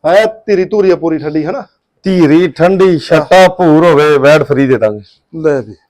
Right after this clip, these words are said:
Speaker 2: ਹਾਂਜੀ। ਕਰਡੀ ਵੀ ਹੋਵੇ ਤਾਂ ਵੀ ਫ੍ਰੀ ਦੇ ਦਾਂਗੇ।
Speaker 1: ਗੱਲ ਹੀ ਨਿਬੜ ਗਈ ਕਿ?
Speaker 2: ਹਾਂ।
Speaker 1: <coughs>
Speaker 2: ਜੀ
Speaker 1: ਲਓ
Speaker 2: ਕਰਦਾ
Speaker 1: ਵੀ।
Speaker 2: ਬੰਗਾ ਪਾ ਲਓ, ਜੀ ਕਰਦਾ ਇਸ ਤਰ੍ਹਾਂ ਪੈ ਜਾਓ।
Speaker 1: ਠੀਕ ਆ।
Speaker 2: ਹਾਂ। ਉਂਗਲ ਉਂਗਲ ਜਿੱਡੀ ਮੋਟੀ ਧਾਰ ਆਊਗੀ।
Speaker 1: ਠੀਕ ਆ, ਵੀ ਚਵਾਈ ਚੰਗੀ ਆ।
Speaker 2: ਦੋ ਮਿੰਟਾਂ 'ਚ ਵੈੜ ਥੱਲੇ ਚੋ ਕੇ ਫ੍ਰੀ।
Speaker 1: ਠੀਕ ਆ ਵੀਰੇ।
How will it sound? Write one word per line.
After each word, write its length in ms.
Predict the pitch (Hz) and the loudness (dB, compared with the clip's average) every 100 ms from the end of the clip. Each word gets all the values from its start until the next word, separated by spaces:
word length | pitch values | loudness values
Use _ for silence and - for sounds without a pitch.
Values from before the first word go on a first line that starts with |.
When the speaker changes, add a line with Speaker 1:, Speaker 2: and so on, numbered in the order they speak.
| - | -16
Speaker 2:
ਹਾਂਜੀ। 260 | 110 107 107 _ _ _ | -16 -16 -20 _ _ _
ਕਰਡੀ 300 | 190 202 254 | 2 4 4
ਵੀ 120 | 254 | 4
ਹੋਵੇ 140 | 214 | 4
ਤਾਂ 200 | 220 220 | 2 2
ਵੀ 140 | 226 185 | 2 4
ਫ੍ਰੀ 160 | 190 | 4
ਦੇ 100 | 170 | 4
ਦਾਂਗੇ। 280 | 135 120 110 143 180 | 4 0 -4 -6 2
Speaker 1:
ਗੱਲ 200 | 190 190 | 2 4
ਹੀ 60 | |
ਨਿਬੜ 280 | 190 160 165 | 0 -2 -6
ਗਈ 140 | 160 | -6
ਕਿ? 100 | 156 | -6
Speaker 2:
ਹਾਂ। 340 | 175 123 110 110 - - _ _ _ 226 | -4 -2 -2 -6 -16 -20 _ _ _ -4
Speaker 1:
<coughs> 480 | - 165 _ _ | -2 -6 _ _
Speaker 2:
ਜੀ 80 | 135 | -2
Speaker 1:
ਲਓ 140 | 175 185 | 0 4
Speaker 2:
ਕਰਦਾ 280 | 214 214 | 4 4
Speaker 1:
ਵੀ। 80 | 220 | 4
Speaker 2:
ਬੰਗਾ 200 | 196 208 | 4 2
ਪਾ 180 | 196 190 | 4 4
ਲਓ, 120 | 196 | 4
ਜੀ 160 | 175 175 | 2 2
ਕਰਦਾ 220 | 175 160 | 2 2
ਇਸ 80 | 151 | 0
ਤਰ੍ਹਾਂ 200 | 135 127 | 0 -2
ਪੈ 120 | 113 | -2
ਜਾਓ। 100 | 104 | -6
Speaker 1:
ਠੀਕ 380 | 98 _ 165 143 | -16 _ -6 -4
ਆ। 120 | 135 - 120 | -8 -8 -6
Speaker 2:
ਹਾਂ। 280 | 117 107 101 _ _ _ _ _ _ _ _ | -4 -6 -12 _ _ _ _ _ _ _ _
ਉਂਗਲ 280 | 175 202 214 | 0 4 4
ਉਂਗਲ 220 | 214 208 | 6 4
ਜਿੱਡੀ 200 | 202 190 | 4 2
ਮੋਟੀ 240 | 196 190 185 | 2 2 2
ਧਾਰ 260 | 185 170 | 2 4
ਆਊਗੀ। 240 | 135 131 117 - _ _ | 4 0 -4 -10 _ _
Speaker 1:
ਠੀਕ 180 | 151 139 | -10 -8
ਆ, 40 | |
ਵੀ 100 | 143 | -8
ਚਵਾਈ 300 | 156 208 208 | -2 2 2
ਚੰਗੀ 340 | 208 190 190 202 | 2 0 0 0
ਆ। 120 | 220 - _ | -2 -6 _
Speaker 2:
ਦੋ 220 | 170 214 | 2 4
ਮਿੰਟਾਂ 280 | 220 190 185 | 4 4 4
'ਚ 40 | 190 | 4
ਵੈੜ 400 | 156 156 170 160 | 2 2 2 2
ਥੱਲੇ 280 | 156 147 | 0 2
ਚੋ 180 | 135 135 | 2 -2
ਕੇ 100 | 123 | -4
ਫ੍ਰੀ। 400 | 110 _ 107 107 101 _ _ _ | -8 _ -14 -14 -14 _ _ _
Speaker 1:
ਠੀਕ 180 | 160 151 | -6 -4
ਆ 60 | |
ਵੀਰੇ। 200 | 135 123 | -6 -8